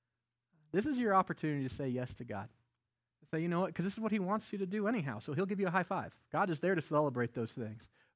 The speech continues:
But I know it's hard to say, to die to self and to say yes to God and to find that real life. So if there's something that's just gnawing at you, the Holy Spirit's in there saying, "You know what? You need to let go of this thing.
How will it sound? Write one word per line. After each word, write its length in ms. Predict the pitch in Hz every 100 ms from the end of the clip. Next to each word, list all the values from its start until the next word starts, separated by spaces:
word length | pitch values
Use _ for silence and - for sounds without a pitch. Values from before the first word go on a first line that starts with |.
| -
But 80 |
I 180 | 151 180
know 200 | 180 160
it's 120 | 147
hard 600 | - - 160 135 107 117
to 80 | 127
say, 320 | 120 135 127 120 -
to 100 | 120
die 260 | 120 127
to 80 | 156
self 400 | - 127 117 -
and 100 | 127
to 80 | 120
say 160 | -
yes 320 | 120 110 131 -
to 100 | 151
God 280 | 123 107 107
and 80 |
to 60 | 110
find 320 | - 120 117
that 120 | 117
real 160 | 120 120
life. 400 | 139 123 104 - _ _ _ _
So 60 | 170
if 80 | 156
there's 200 | 220 240
something 340 | 185 196 165
that's 120 | 135
just 120 | 175 123
gnawing 360 | 110 147 139
at 140 | 113 123
you, 60 |
the 60 | 120
Holy 180 | 165 156
Spirit's 320 | - 143 135
in 120 | 143
there 120 | 127
saying, 260 | - 120 110
"You 80 | 143
know 120 | 214
what? 320 | 196 160 117
You 180 | 165 170
need 160 | 170 147
to 60 |
let 180 | 139 139
go 160 | 135 131
of 80 |
this 140 | 127 120
thing. 220 | 120 104